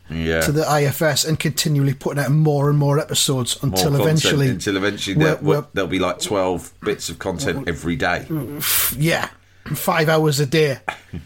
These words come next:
Speaker 2: for thirteen pounds ninety-nine.
Speaker 1: Round the clock, twenty-four seven, three hundred sixty-five days a year.
Speaker 2: Just
Speaker 1: We just go
Speaker 2: walking around.
Speaker 1: live.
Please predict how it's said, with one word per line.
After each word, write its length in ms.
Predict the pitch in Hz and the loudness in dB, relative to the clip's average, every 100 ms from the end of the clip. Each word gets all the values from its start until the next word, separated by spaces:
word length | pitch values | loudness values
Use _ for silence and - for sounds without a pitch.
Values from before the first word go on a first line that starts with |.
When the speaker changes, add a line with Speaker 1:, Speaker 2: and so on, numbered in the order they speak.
| - | -14
Speaker 2:
for 300 | - 139 131 | -6 -2 -2
thirteen 720 | - - 180 151 - 156 151 | -6 -2 2 2 2 0 0
pounds 240 | - 151 107 | 0 2 4
ninety-nine. 400 | 147 139 - 147 156 | 4 2 2 2 4
Speaker 1:
Round 160 | 127 | 2
the 60 | 117 | -2
clock, 60 | |
twenty-four 560 | - 113 110 101 107 101 | -2 -2 -2 0 2 2
seven, 500 | - 117 98 87 85 | 2 0 0 -2 -6
three 220 | - 98 95 | -4 0 0
hundred 320 | 95 92 92 | 0 -4 -6
sixty-five 680 | - - - 92 98 90 87 | -6 -6 -6 -2 0 0 0
days 200 | 95 87 | -2 0
a 40 | 101 | 0
year. 120 | 107 | 2
Speaker 2:
Just 180 | 98 98 | 2 4
Speaker 1:
We 60 | |
just 40 | 98 | 4
go 60 | 104 | 4
Speaker 2:
walking 180 | 104 92 | 2 4
around. 180 | 98 101 | 4 4
Speaker 1:
live. 320 | 80 71 - | 4 -2 -10